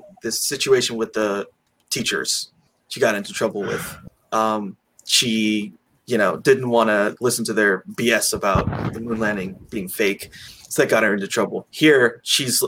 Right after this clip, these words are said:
like, you know, Cooper's like, "Don't, you can't come with me." Um, <clears throat> but then she snuck into the car and came with him anyway. So then they go to this facility, right?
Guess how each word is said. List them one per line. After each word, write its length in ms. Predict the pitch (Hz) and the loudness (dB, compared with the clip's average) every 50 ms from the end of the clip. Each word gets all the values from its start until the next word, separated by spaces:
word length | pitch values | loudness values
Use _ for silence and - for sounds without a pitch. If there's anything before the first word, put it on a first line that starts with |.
| - - | -2 0
like, 280 | 127 123 113 107 - - - | 0 2 0 0 -2 -8 -6
you 60 | - 101 | -2 0
know, 100 | 104 - | 0 0
Cooper's 320 | - - 127 135 131 123 | 0 0 2 2 4 4
like, 160 | 139 120 - - | 4 2 2 4
"Don't, 300 | 147 151 147 143 - - _ _ - | 2 2 2 0 -4 -10 _ _ -18
you 120 | 120 117 - | -16 -4 0
can't 200 | - 160 147 131 | 2 2 2 2
come 180 | 139 139 135 117 | 0 0 0 -2
with 140 | 101 - - | -4 -8 -10
me." 120 | - - - _ _ _ - | -18 -18 -20 _ _ _ -2
Um, 440 | 113 117 113 113 110 110 107 110 - _ - - - - | 0 2 2 2 2 0 -2 -6 -8 _ 0 0 2 2
<clears throat> 240 | - - - - - | 0 -2 -4 -6 -4
but 140 | - 127 - | -2 2 2
then 100 | 135 123 | 2 2
she 140 | - - | 2 0
snuck 260 | 123 - 143 135 131 - | 0 2 0 0 2 0
into 220 | 123 113 - 117 | -2 -2 -2 -4
the 140 | 104 107 104 | -4 -4 -2
car 260 | - - 113 110 104 | 0 2 2 4 4
and 160 | 104 101 92 90 | 2 0 -4 -4
came 140 | 117 113 | -4 -6
with 120 | 101 95 - | -6 -6 -10
him 120 | 95 95 | -10 -10
anyway. 340 | 95 95 101 92 87 - - _ _ - - - - - - - - - - - - 165 - _ - - _ _ _ _ - | -8 -8 -8 -8 -10 -10 -12 _ _ -20 -20 -20 -20 -18 -18 -16 -16 -16 -12 -8 -8 -8 -8 _ -20 -20 _ _ _ _ -2
So 160 | - - 151 | 2 2 4
then 160 | - 151 143 | 6 6 6
they 100 | 143 135 | 6 4
go 160 | 135 151 156 | 6 6 6
to 60 | 160 | 6
this 160 | 151 147 139 - | 6 4 2 0
facility, 460 | - - - 147 135 123 113 110 104 | 0 2 4 4 4 4 2 0 0
right? 340 | 107 107 107 110 110 - | 0 0 0 -2 -4 -6